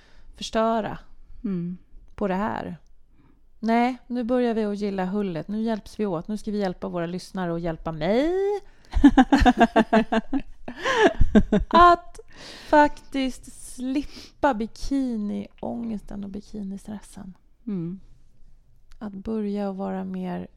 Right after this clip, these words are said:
Speaker 1: vänlig, varm och ödmjuk mot sin, sin fantastiska kropp som kan göra så otroligt mycket.
Speaker 2: Mm.
Speaker 1: Tänk att du har biljoner celler som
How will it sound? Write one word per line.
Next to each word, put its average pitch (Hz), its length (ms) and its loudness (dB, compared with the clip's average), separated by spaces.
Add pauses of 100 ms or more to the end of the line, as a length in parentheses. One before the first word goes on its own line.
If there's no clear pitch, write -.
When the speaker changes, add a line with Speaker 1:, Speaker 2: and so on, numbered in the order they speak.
(200)
Speaker 1:
vänlig, 185 640 -8
varm 175 380 -6
och 180 80 -6
ödmjuk 170 640 -6
mot 302 680 -2
sin, 165 600 -10
sin 170 320 -12
fantastiska 165 640 -14
kropp - 300 -20
som 175 160 -16
kan 170 220 -16
göra 156 260 -14
så - 140 -20
otroligt 247 720 -8
mycket. - 320 -20 (340)
Speaker 2:
Mm. 170 360 -8 (680)
Speaker 1:
Tänk 240 160 -6
att 233 80 -6
du 226 80 -2
har 214 200 -2 (380)
biljoner 226 1300 -4
celler 208 680 -2
som 196 240 -8